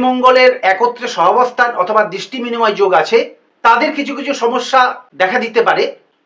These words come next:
সেক্ষেত্রে যাতায়াতকালীন একটু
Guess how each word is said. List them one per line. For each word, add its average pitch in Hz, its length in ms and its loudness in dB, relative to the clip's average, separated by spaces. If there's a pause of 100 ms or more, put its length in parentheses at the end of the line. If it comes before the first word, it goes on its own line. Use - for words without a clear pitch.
(140)
সেক্ষেত্রে 285 500 -2 (720)
যাতায়াতকালীন 190 880 2 (280)
একটু - 200 -10